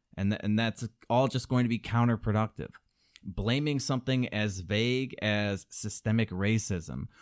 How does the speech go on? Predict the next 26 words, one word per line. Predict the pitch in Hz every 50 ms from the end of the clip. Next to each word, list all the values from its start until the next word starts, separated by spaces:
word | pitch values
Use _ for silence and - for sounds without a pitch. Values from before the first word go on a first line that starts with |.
| - -
or | - 107
even, | 117 113 123 123 120 113 92 - _ -
like | 104 110 113 110
I | 107
said, | 104 - 113 95 82
just | 90 98 80 80
racism | 82 95 104 107 - - 110 98 98 101 98
in | 95 95
general, | 85 101 107 113 110 98 85 78 78 - _ _ _ _ _ _ _ _ _ _ _ _ _ _ _ _ - - -
I |
mean, | 110 117 110
that's | 113 120 127 -
become | - 139 - - - 131 123 123 120 113 113 120 - -
a | 117 113 -
pointless | - - - 123 131 - - 120 110 - -
term. | - - 127 131 120 - - - _ _ _ _ _ _ _ _
It, | - 113 - -
it's | 117 107 - -
worthless. | 95 82 101 127 143 143 - - 82 - - - - - _ _ _ _ _ _ _ -
As, | 104 104 95 90
as | - - 107 101 90
many | 104 110 117 131 131
people | 139 139 123 - - 110 110
have | 117 107 98 -
pointed | - - 123 117 113 101 92
out, | 113 113 104 87 - -